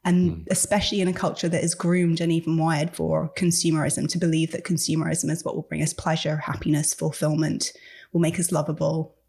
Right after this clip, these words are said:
Speaker 1: um, et cetera, et cetera. And this is something I can almost identify with myself. You know, my first book was called Material Girl, Mystical World. I used to work in fashion magazines, and I definitely have used consumerism as a way to escape, or a way to feel better, or a way to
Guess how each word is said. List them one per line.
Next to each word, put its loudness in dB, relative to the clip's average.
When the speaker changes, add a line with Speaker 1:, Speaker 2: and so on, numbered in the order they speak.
Speaker 1:
um, 0
et 0
cetera, -2
et -4
cetera. -4
And 4
this 2
is 2
something 0
I 2
can 0
almost 0
identify 0
with -2
myself. 0
You 0
know, 2
my 2
first -2
book -2
was -2
called 0
Material 0
Girl, -2
Mystical 0
World. 2
I -2
used 0
to 0
work 0
in 0
fashion -2
magazines, 0
and 0
I -2
definitely 2
have 0
used 2
consumerism 0
as -2
a -2
way -2
to 0
escape, 0
or -2
a -8
way 0
to -2
feel -2
better, -2
or 0
a -2
way -4
to -6